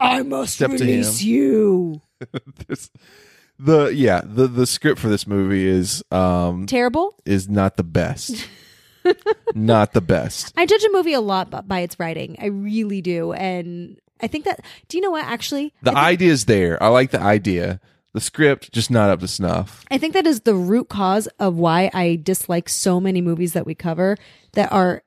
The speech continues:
Speaker 1: action movies or movies of different decades, because the writing just, it isn't there. It, it, I can,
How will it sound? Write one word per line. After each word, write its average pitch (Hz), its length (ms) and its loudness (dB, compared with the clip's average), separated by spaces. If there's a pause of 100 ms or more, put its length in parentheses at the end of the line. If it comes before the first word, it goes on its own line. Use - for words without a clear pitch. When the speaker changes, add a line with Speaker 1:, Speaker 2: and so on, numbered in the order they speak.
(300)
Speaker 1:
action 240 400 0
movies 214 680 0 (100)
or 175 720 0 (560)
movies 214 360 4
of 180 140 2
different 190 300 -2
decades, 185 440 -2
because 185 320 -2
the 175 140 2
writing 170 480 0
just, - 440 -8
it 180 220 -6
isn't 165 360 -4
there. 156 420 -6
It, 220 120 2
it, 139 260 -6 (100)
I 240 100 2
can, 294 180 -4